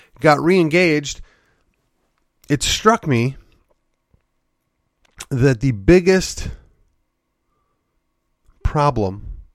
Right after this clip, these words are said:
wasn't what was going on in D C, wasn't necessarily what was going on in the state capitals.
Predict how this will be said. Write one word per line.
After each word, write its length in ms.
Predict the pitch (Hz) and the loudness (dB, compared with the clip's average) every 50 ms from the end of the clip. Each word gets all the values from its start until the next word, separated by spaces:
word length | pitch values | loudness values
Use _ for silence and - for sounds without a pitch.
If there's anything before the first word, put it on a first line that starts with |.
| _ _ _ _ _ _ _ _ _ _ _ _ _ _ _ _ _ _ _ _ _ _ - _ _ _ - | _ _ _ _ _ _ _ _ _ _ _ _ _ _ _ _ _ _ _ _ _ _ -20 _ _ _ -4
wasn't 500 | 110 127 151 151 - 175 160 135 - - | 0 0 2 2 2 -2 -2 0 -2 -2
what 160 | 131 117 117 | -2 -4 -4
was 120 | 120 - | -4 -6
going 260 | - 117 110 107 104 | -6 -6 -6 -6 -6
on 180 | 101 98 98 98 | -6 -8 -8 -8
in 160 | 95 92 90 | -10 -12 -12
D 160 | 85 95 87 | -10 -12 -12
C, 380 | 80 - - 87 85 90 104 - - _ _ _ _ _ _ - | -10 -8 -8 -8 -8 -10 -16 -18 -20 _ _ _ _ _ _ -6
wasn't 500 | 113 120 143 147 156 165 139 120 - - | -2 0 0 2 0 -2 -2 -4 -8 -10
necessarily 800 | 131 123 131 135 127 - - 123 - - 131 123 123 110 113 110 | -6 -2 -2 -2 -2 -2 -4 -6 -6 -4 -4 -4 -4 -2 -2 -2
what 160 | 107 104 95 | -4 -4 -6
was 140 | 104 110 98 | -6 -8 -8
going 240 | - 101 104 104 101 | -8 -8 -8 -6 -6
on 140 | 101 101 98 | -8 -8 -8
in 80 | 92 | -10
the 60 | 92 90 | -12 -12
state 220 | - - 98 - | -10 -10 -10 -8
capitals. 420 | - 113 110 113 - 98 90 - | -8 -8 -8 -6 -6 -6 -8 -8